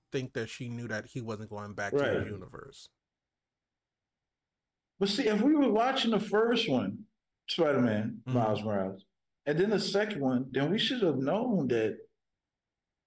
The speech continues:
Speaker 2: forty-two was not his original universe, 'cause they say it was his original universe in the
Speaker 1: The
Speaker 2: beginning
Speaker 1: universe
Speaker 2: of
Speaker 1: of
Speaker 2: either the
Speaker 1: sixteen ten.
Speaker 2: first one.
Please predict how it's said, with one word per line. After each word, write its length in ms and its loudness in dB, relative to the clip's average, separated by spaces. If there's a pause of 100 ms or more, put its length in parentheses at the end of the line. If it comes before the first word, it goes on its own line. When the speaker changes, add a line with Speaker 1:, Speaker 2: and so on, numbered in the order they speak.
(380)
Speaker 2:
forty-two 500 2
was 260 2
not 420 0
his 200 0
original 500 0
universe, 400 2
'cause 120 -6
they 120 2
say 260 0
it 100 6
was 160 0
his 180 2
original 460 2
universe 520 0
in 100 0
the 60 2
Speaker 1:
The 60 2
Speaker 2:
beginning 200 2
Speaker 1:
universe 220 2
Speaker 2:
of 100 2
Speaker 1:
of 60 2
Speaker 2:
either 40 -2
the 100 4
Speaker 1:
sixteen 180 -2
ten. 140 -4
Speaker 2:
first 280 -2
one. 140 -6